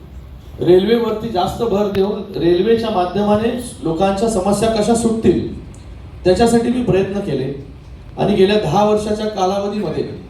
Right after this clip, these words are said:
रेल्वे आणि रोडवे हे मिळून जे आहे, हे सहा हजार कोटीपेक्षा जास्तची कामं जी आहेत मतदारसंघामध्ये जे आहे, मी करू शकलो, आणू शकलो.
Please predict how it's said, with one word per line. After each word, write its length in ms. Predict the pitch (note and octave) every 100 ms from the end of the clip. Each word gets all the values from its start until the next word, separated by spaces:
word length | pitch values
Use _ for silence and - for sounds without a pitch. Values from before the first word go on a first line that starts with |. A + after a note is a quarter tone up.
| - - - - - -
रेल्वे 420 | B2 F3 F#3+ G#3
आणि 180 | A#3 A3+
रोडवे 500 | G3+ F#3 G3 G#3 - A2 - - F#3
हे 100 | F#3
मिळून 380 | E3 G3 A3+
जे 100 | F#3
आहे, 220 | D#3+ C#3 D3+ - - - -
हे 100 | F#3+
सहा 360 | G3 F#3 F#3 G3+
हजार 300 | G3+ G3+ G#3
कोटीपेक्षा 520 | F#3+ F#3+ G#3 F#3 G3+
जास्तची 560 | - F3 F#3+ G3+ G#3 G#3
कामं 300 | F3 D#3+ F3+
जी 140 | F3
आहेत 200 | F#3+ G3+
मतदारसंघामध्ये 880 | D3+ E3 F3 F3+ F3 D#3+ E3+ E3 D#3+
जे 200 | E3 E3+
आहे, 340 | F3+ - - E3
मी 60 |
करू 240 | - D#3 G3+
शकलो, 380 | F3+ E3 F#3+
आणू 280 | - D#3 G3
शकलो. 380 | - C#3+ A#2 G#2